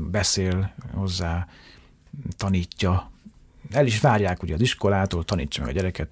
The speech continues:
mindenre. Hát, ö, nem az iskolának kell megtanítani a gyereket.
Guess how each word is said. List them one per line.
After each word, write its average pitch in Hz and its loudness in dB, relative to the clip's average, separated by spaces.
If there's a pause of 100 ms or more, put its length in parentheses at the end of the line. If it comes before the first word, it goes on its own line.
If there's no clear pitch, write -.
mindenre. 69 -4 (1120)
Hát, - -4
ö, 127 2 (120)
nem 113 2
az 73 -2
iskolának 62 -6
kell - -8
megtanítani 69 -6
a 64 -4
gyereket. - -10